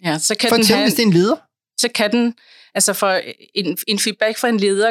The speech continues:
Speaker 1: kan have en kæmpe effekt på en medarbejder, fordi den simpelthen vægter højere, fordi det er en person, der er vigtig i ens liv.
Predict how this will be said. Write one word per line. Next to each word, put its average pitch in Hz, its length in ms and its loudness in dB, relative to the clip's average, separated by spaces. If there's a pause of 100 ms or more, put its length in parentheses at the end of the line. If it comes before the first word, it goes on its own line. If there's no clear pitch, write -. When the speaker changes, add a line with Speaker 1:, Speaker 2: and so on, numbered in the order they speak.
Speaker 1:
kan 202 120 -4
have 190 200 -4
en 151 140 -8
kæmpe 214 420 -4
effekt 208 360 -4 (220)
på 202 60 -2
en 190 160 -2
medarbejder, 190 580 -2 (320)
fordi 208 160 -2
den 208 100 0
simpelthen 208 340 -2
vægter 190 320 -2
højere, 185 460 0
fordi 190 240 -6
det 175 100 -8
er 190 40 0
en 180 80 -6
person, 196 460 -4
der 180 200 -4
er 170 120 -4
vigtig 220 300 -4
i 190 40 -2
ens 175 220 -4
liv. 196 220 -4